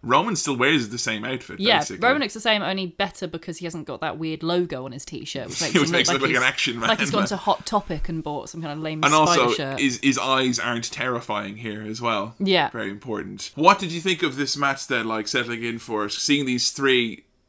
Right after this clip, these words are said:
Speaker 1: who you're used to seeing as rivals, I guess, but seeing them kind of as a group working, what did you think of the, the pace of the match?
Speaker 2: I mean, the first time you ever showed me a Shield match, they were a group,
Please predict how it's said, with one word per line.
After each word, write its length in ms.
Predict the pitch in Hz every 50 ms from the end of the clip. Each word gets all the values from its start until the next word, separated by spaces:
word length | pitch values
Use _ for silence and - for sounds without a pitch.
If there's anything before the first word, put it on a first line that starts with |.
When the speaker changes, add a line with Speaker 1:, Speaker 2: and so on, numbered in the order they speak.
| 117
Speaker 1:
who 80 | 120 151
you're 180 | 160 180 202
used 220 | 196 180 175 160 -
to 60 | -
seeing 280 | - - 151 139 135 135
as 120 | 127 120
rivals, 540 | 127 127 143 170 180 147 120 113 110 104 110
I 120 | 110 107 104
guess, 380 | 107 104 107 107 113 - -
but 160 | - 120 113
seeing 240 | - - 147 143 143
them 380 | 135 127 120 117 117 107 - _ _
kind 160 | - 139 123 120
of 100 | 117 117
as 140 | 117 117
a 40 | 120
group 420 | 110 - 135 143 147 139 127 120 - - - - -
working, 520 | - 131 135 139 135 135 - 135 127 123
what 160 | 123 135 139 -
did 100 | 131 127
you 60 | 127
think 280 | - - 127 127 120
of 180 | 135 120 110 110
the, 80 | - 117
the 160 | 107 - 98
pace 440 | - - - 143 135 135 - - 127
of 60 | 123
the 80 | 123
match? 480 | 117 117 117 113 113 - - - - -
Speaker 2:
I 80 | - 277
mean, 120 | 339 359
the 60 | 349 320
first 200 | 359 370 359 -
time 100 | 370 359
you 80 | 330
ever 140 | 302 254 262
showed 260 | - - 277 302 302
me 140 | 285 226 180
a 100 | 175 170
Shield 340 | 170 - - 190 175 165 160
match, 360 | 165 165 147 - - - -
they 120 | - 165
were 200 | 160 156 156 156
a 80 | 104 156
group, 340 | 151 - 160 180 202 -